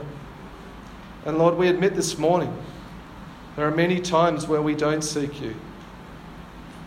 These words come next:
where our knees are weak, where we're, we're, where we forget about praying, we forget about the spiritual things that you would have us do each and every day. And Lord, we pray for a, a new start today.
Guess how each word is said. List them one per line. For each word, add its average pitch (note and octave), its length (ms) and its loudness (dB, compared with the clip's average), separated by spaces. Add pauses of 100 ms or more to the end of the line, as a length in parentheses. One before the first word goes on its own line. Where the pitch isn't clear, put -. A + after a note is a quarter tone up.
(180)
where D3 160 4
our D#3 120 6
knees F3 340 4
are D3+ 60 8
weak, D#3 420 4 (1000)
where C#3+ 180 4
we're, D3 280 2 (220)
we're, C#3 120 2
where D3 360 0
we D3+ 140 2
forget D#3+ 400 4
about E3 380 4
praying, E3 280 8
we D#3 100 2
forget D#3 320 4
about D#3+ 520 4
the C3+ 80 -2
spiritual F3 540 4
things E3+ 340 2
that - 80 -6
you D#3 100 4
would D3+ 100 4
have D#3 160 4
us D3 140 0
do D#3 280 4
each D#3+ 200 0
and D#3 100 0
every D3 220 2
day. C3+ 340 0 (1500)
And D3 180 0
Lord, D#3+ 220 6
we D#3+ 100 4
pray D#3+ 320 6
for D#3+ 320 2
a, D3+ 280 6 (220)
a C#3+ 80 2
new D#3+ 160 4
start C3+ 440 2
today. A#2+ 320 -6